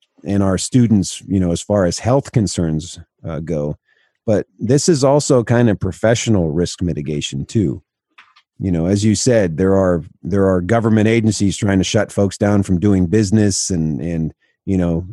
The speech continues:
uh, in some states, firearms training is deemed, quote, "essential" because,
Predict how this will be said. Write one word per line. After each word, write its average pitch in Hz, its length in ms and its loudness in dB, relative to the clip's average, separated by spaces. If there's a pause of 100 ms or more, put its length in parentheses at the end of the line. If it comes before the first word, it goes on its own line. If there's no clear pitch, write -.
uh, 78 180 -6
in 98 200 0
some 127 320 2
states, - 640 -2 (320)
firearms 120 420 2
training 123 380 2
is 98 160 0
deemed, 113 320 4
quote, 117 340 0
"essential" 127 560 0
because, 104 560 0